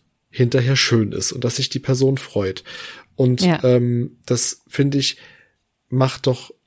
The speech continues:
Speaker 1: mehr, als wenn ich einfach sowas Schnelles, Zusammengekauftes dahinstell, ne?
Speaker 2: Ist so, aber ich glaube, das kommt erst dann, wenn du ein paar Jahre auf dem Buckel hast.
Speaker 1: Ja.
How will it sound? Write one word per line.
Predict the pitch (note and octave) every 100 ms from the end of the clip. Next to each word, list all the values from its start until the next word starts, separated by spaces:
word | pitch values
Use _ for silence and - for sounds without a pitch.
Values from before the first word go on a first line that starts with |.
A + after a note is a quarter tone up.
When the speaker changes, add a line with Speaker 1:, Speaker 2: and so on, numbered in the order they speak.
| _ _
Speaker 1:
mehr, | A#2+ G#2+ G#2+ B2 F3 G3 - _ _ _ _ _ _ _ _ _ _
als | C3 C3+ - -
wenn | - C#3
ich | D3 C#3 - - _ _ - _ _ _ _ -
einfach | C#3+ D3
sowas | - C#3+ C#3
Schnelles, | - C#3 C#3+ D#3+ D#3 -
Zusammengekauftes | C3+ C3+ D3+ C#3+ C3 - A2+ - - -
dahinstell, | - G2+ G#2+ G2 - G2+ - - _
ne? | B2 D#3 -
Speaker 2:
Ist | A3 A3
so, | - D3+
aber | - F3+
ich | G3+ -
glaube, | G3+ G#3+ A3+ A3+
das | A3 G3+ -
kommt | - A#3+ B3 -
erst | G3 G#3+ G#3+ -
dann, | - F3+ G#3+ A3
wenn | G3 G3+
du | G#3
ein | G#3
paar | -
Jahre | F3+ F3+ G3
auf | D#3+ F3+
dem | -
Buckel | F#3+ F#3 C#3+
hast. | C#3 - - A2+
Speaker 1:
Ja. | G2+ G#2 G2+